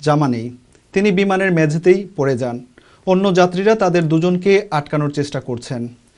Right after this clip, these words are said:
জানা গেছে, মাস্ক পরতে না চাওয়াতেই দুজনের মধ্যে মারামারি বাধে।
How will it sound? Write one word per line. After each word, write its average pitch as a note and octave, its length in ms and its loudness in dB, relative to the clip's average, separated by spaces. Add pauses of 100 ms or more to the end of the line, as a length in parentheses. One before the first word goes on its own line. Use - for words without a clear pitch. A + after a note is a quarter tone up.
(200)
জানা E3+ 240 2
গেছে, F3+ 360 -2
মাস্ক F3 560 -4
পরতে F#3+ 420 0
না D#3+ 200 2
চাওয়াতেই G#3+ 480 2
দুজনের E3 420 0
মধ্যে D#3+ 460 0
মারামারি C#3 440 -4
বাধে। A#2+ 460 -6